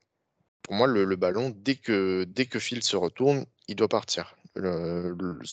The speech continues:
si tu revois l'action, j'essaierai de la retrouver et de la mettre sur Twitter. Elle est vraiment, enfin, la lecture est on ne peut plus simple. C'est première lecture, il est ouvert.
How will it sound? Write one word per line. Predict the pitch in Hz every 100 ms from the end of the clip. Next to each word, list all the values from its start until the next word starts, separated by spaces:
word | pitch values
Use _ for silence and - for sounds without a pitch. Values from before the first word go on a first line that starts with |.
| _ -
si | - -
tu | 104 110
revois | 101 98 95
l'action, | 98 127
j'essaierai | 107 - 104
de | 104
la | 92
retrouver | 87 - 104
et | 104
de |
la | 92
mettre | 98 -
sur | -
Twitter. | 87 120 135
Elle | 95 95
est |
vraiment, | 92 90 92 101 120 139 _ _ _ _ _ -
enfin, | - 87 87
la | 90 95
lecture | 101 - 127
est | 107 104 -
on | 135
ne | 127
peut | 127
plus | 123
simple. | - 92 90
C'est | - 90
première | - - 127 123
lecture, | 110 - 127 131
il | 107 104
est |
ouvert. | 101 98 113 123